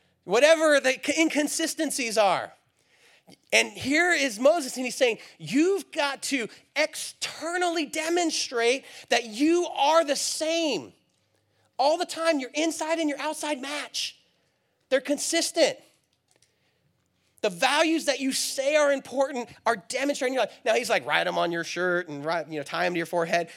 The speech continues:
Listen, wear the "What Would Jesus Do" bracelets, put the bumper sticker on. I, all those things are positive. I'm not, I, sometimes I make fun of them, but I'm not making fun of them. I, I, I'm just communicating. That's not enough. But the outward expression should be there.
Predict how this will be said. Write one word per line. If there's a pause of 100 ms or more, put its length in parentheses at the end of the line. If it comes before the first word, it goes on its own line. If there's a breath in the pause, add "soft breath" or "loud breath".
Listen, (220 soft breath)
wear
the
"What
Would
Jesus
Do"
bracelets,
put
the
bumper
sticker
on. (200 loud breath)
I,
all
those
things
are
positive.
I'm
not,
I,
sometimes
I
make
fun
of
them,
but
I'm
not
making
fun
of
them. (220 loud breath)
I,
I,
I'm
just
communicating.
That's
not
enough. (140 loud breath)
But
the
outward
expression
should
be (140)
there.